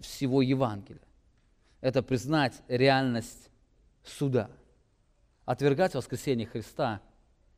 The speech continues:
это значит отвергать реальность суда, это значит отвергать и ответственность. Именно поэтому сегодня многие люди не против Христа. Они не против Его реальности,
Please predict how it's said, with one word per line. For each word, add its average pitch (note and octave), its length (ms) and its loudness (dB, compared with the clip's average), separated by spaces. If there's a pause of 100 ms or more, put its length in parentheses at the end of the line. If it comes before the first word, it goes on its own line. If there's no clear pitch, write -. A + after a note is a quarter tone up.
это B2+ 180 -4
значит B2+ 300 -4
отвергать A#2+ 460 -2
реальность A2 440 -2
суда, B2 400 -4 (520)
это B2 100 -12
значит A#2 420 -4
отвергать G#2+ 560 -6 (680)
и B2+ 80 -6
ответственность. - 720 -14 (720)
Именно G3+ 220 6
поэтому G3+ 380 4
сегодня F3+ 380 2
многие D#3+ 480 0
люди C#3+ 480 0 (560)
не D3 140 0
против F3+ 400 -2
Христа. C3 500 -6 (1080)
Они D#3+ 180 2
не A3+ 80 4
против A3+ 400 0
Его E3+ 200 4
реальности, F3 760 0